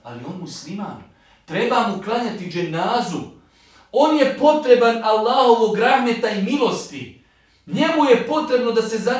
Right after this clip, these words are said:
njega dovi. Nekada nam se desi u našem, e, da kažemo, komšiluku,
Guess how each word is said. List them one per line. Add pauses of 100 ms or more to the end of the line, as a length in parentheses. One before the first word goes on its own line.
njega
dovi. (560)
Nekada
nam
se
desi
u
našem,
e, (480)
da
kažemo,
komšiluku,